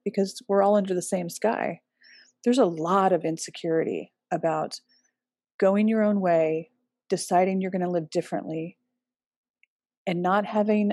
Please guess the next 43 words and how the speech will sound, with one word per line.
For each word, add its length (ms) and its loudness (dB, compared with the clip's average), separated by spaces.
a 80 -4
blueprint 680 -4
for 200 2
it, 220 0
not 180 0
having 320 -2
permission, 720 -2
not 180 2
having 400 0
an 100 -4
assignment 560 -2
for 60 -4
you 100 2
to 120 0
follow, 600 0
not 240 2
having 560 0
someone 400 -2
who's 220 -4
done 400 0
what 160 -2
you 140 -4
wanna 220 -2
do, 400 -2
having 220 -2
someone 320 -4
who's 160 -6
done 200 0
it 80 -4
before, 560 -2
so 180 -4
you 80 -4
can 180 -6
follow 420 0
the 120 -4
road 260 0
to 100 -8
success 640 -10
in 80 -4
whatever 320 -2
you 100 0
wanna 220 -4
do. 300 -4